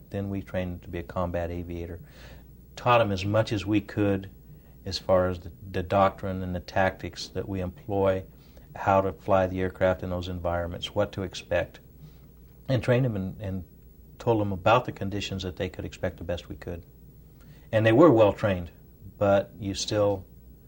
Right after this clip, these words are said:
until you're there, until you do it, you don't know how to do it. And you really, you learn how to fly the aircraft. In a combat environment, you learn how to fly the aircraft.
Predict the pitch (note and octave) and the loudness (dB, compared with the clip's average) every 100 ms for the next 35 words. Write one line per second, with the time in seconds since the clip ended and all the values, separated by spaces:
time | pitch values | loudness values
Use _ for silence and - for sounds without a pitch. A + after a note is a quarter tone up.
0 | - - - - - F2 - G2+ G#2 G#2 | -20 -20 -20 -20 -14 -10 -2 0 2 2
1 | G#2+ A2 - - F#2 G#2+ G#2 G2+ F#2+ G2+ | 2 0 -6 -16 -8 -2 0 0 0 -2
2 | G2+ - - - - E2 F2+ - F#2 F2 | -2 -6 -20 -20 -14 -8 -8 -6 -6 -4
3 | E2+ E2+ F#2 - - - - - - - | -6 -6 -10 -12 -16 -20 -20 -20 -20 -20
4 | - - - - - - - - - - | -20 -20 -20 -20 -20 -20 -20 -20 -20 -20
5 | - - - - G#2+ G2+ G2+ G2 G#2 A2+ | -20 -20 -16 -4 0 0 0 0 0 0
6 | G#2+ G2+ - - - - G2+ G2 G#2 B2 | 0 -2 -10 -20 -20 -10 -4 -2 0 0
7 | A2+ G2+ G2 F#2+ - - - - - - | 0 0 -4 -10 -20 -20 -20 -20 -20 -20
8 | - - - - A2+ A#2+ - G#2 - G2 | -20 -20 -8 2 4 4 -2 -6 0 0
9 | F#2+ F#2 F2+ F#2 F2 F2 F2+ - - - | 2 -2 -6 -4 -2 -2 -2 -10 -20 -20
10 | - - - G#2+ - - A2+ G2+ G#2 G2+ | -20 -14 -4 -2 6 6 6 0 0 0
11 | F#2+ G2 G2+ F#2+ - G#2+ G2+ - E2+ E2+ | -2 -2 0 -2 0 2 2 0 -4 -6
12 | F2 F2+ - E2+ E2+ - | -8 -12 -10 -10 -10 -16